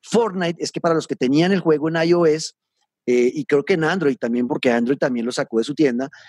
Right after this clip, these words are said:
eh, lo que hicieron ellos fue que las compras se hicieran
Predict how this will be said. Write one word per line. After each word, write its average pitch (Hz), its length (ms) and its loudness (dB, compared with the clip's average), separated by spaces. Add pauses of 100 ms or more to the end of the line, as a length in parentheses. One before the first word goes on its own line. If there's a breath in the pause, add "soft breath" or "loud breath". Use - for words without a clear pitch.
(240 loud breath)
eh, 135 320 4
lo 156 160 0
que 143 100 -12
hicieron 160 360 0
ellos 196 320 2
fue 170 380 0 (120)
que 175 140 0
las 143 220 0
compras 160 480 0
se 175 80 -6
hicieran 147 520 -2